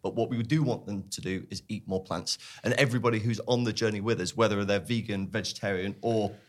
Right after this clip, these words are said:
um, eat anything, um, they're all completely aligned on the, on the mission too. So it's really, really good.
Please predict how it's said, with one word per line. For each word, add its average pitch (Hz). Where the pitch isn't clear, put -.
um, 98
eat 120
anything, 117
um, 104
they're 156
all 156
completely 127
aligned 107
on 101
the, 104
on 107
the 104
mission 98
too. 92
So 92
it's -
really, 90
really 95
good. -